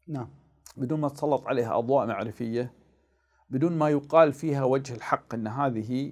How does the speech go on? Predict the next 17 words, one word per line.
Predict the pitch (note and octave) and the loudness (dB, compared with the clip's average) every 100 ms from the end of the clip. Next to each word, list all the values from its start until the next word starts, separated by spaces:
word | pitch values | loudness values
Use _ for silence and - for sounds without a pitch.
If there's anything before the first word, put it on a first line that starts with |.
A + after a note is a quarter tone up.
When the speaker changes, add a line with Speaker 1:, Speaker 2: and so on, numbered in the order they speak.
| - B2+ | -6 -4
Speaker 2:
إذا | B2 A2 | 0 -2
فهمت | - C#3 C#3+ B2 - | -2 -4 -2 -4 0
واحد، | C3+ C3+ A2+ | 2 2 -2
اثنين، | G2+ C#3+ B2+ A2+ | -8 -6 -6 -2
ثلاثة | A#2 B2+ C#3+ D#3 | 2 4 4 0
فهي | C3+ A#2+ B2+ | -6 -6 -6
تقود | A#2+ B2 C#3+ C3 | -6 -6 -4 -4
إلى | G#2 A2+ | -4 -4
إشكاليات. | - - A2 A2 A2 C#3 D#3+ - _ - | -6 -4 -2 0 6 4 4 -12 _ -10
Speaker 1:
نعم. | C#3 - - _ _ _ _ - | -8 -8 -16 _ _ _ _ -4
Speaker 2:
آه، | C3 - - | -2 -2 0
أبناء | C#3 C3 F3 A#3 - | 0 2 4 4 4
الناس | E3 F#3 G#3+ - | 0 0 0 0
الذين | D3 C#3 G3+ G3 | 0 0 0 -2
يدافعون | F#3 E3 F3 E3+ D#3 G3 F3 | 0 2 2 2 -2 -2 0
سيكون | E3 D#3 F#3 F3+ | 2 2 2 0
عرضة | C3+ G3 F3 D#3+ F#3+ F#3+ G3 | 4 4 6 4 4 0 -4